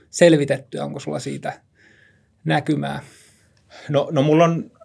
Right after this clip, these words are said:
Speaker 2: jonkin verran nä-, näkyy meillä, ja, ja toki se näkyy sit Tullin tilastoissa myös.
Speaker 1: Mm.
Speaker 2: Et,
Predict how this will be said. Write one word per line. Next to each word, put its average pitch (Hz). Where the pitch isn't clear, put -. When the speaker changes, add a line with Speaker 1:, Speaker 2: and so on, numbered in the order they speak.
Speaker 2:
jonkin 170
verran 156
nä-, 135
näkyy 117
meillä, 110
ja, 113
ja 107
toki 110
se 113
näkyy 110
sit 107
Tullin 101
tilastoissa 92
myös. 98
Speaker 1:
Mm. -
Speaker 2:
Et, 110